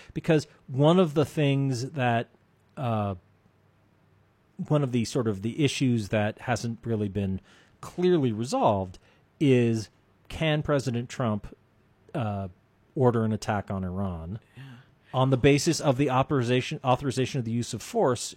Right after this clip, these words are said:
Speaker 1: from, like, two thousand and two?
Speaker 2: Well, that happened last night, and her conference was Thursday, so she'll probably address it next week, I would assume.
Speaker 1: Right.
Speaker 2: I mean, the tension, I'm, I'm sure they asked the question. I don't remember there was anything super. They did ask her about,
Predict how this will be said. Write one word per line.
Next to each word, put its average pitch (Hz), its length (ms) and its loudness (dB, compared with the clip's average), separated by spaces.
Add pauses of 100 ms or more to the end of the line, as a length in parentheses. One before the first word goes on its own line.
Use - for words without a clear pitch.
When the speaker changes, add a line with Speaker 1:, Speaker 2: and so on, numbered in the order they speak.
Speaker 1:
from, 113 200 -2
like, 107 180 -4
two 123 120 -6
thousand 104 380 -2
and 95 240 -4
two? - 120 -6
Speaker 2:
Well, 196 120 -4
that 208 180 -6
happened 269 300 -12
last 175 280 -10
night, 175 180 -10
and 160 120 -14
her 170 140 -16
conference 151 500 -18
was 131 160 -18
Thursday, 123 460 -16
so 110 260 -14
she'll 147 320 -12
probably 143 320 -14
address 113 280 -18
it - 120 -20
next 113 260 -20
week, - 120 -20 (120)
I - 60 -20
would - 120 -20
assume. 104 340 -20 (200)
Speaker 1:
Right. 104 240 -4 (240)
Speaker 2:
I 170 120 -4
mean, 175 160 -8
the 151 80 -8
tension, 202 520 -12
I'm, 135 200 -16 (100)
I'm 165 140 -12
sure 170 240 -10
they 147 120 -8
asked 120 220 -10
the - 80 -16
question. 131 380 -16
I 127 80 -14
don't 127 140 -16
remember 131 260 -16
there 123 80 -14
was 123 180 -18
anything 123 380 -20
super. - 360 -20 (520)
They 180 120 -2
did 190 280 -4
ask 190 300 -6
her 180 80 -8
about, 156 360 -10